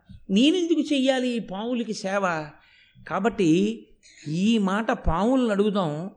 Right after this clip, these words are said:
ఈ మాట కద్రువును అడుగుదాం" ఆయన అనుకోలేదు. "ఈ మాట అమ్మను అడుగుదాం" అనుకున్నాడు. యుక్తాయుక్త విచక్షణ అని ఒకటి ఉంటుంది.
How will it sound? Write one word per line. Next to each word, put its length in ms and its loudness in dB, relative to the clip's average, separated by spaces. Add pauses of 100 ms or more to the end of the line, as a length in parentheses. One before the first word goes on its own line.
ఈ 160 2
మాట 400 -6
కద్రువును 480 0
అడుగుదాం" 600 2 (100)
ఆయన 180 -2
అనుకోలేదు. 580 -4 (640)
"ఈ 200 -2
మాట 300 -4 (500)
అమ్మను 280 -2
అడుగుదాం" 320 -4
అనుకున్నాడు. 260 -20 (2500)
యుక్తాయుక్త 920 -4
విచక్షణ 680 -8
అని 300 -6
ఒకటి 240 -10
ఉంటుంది. 340 -16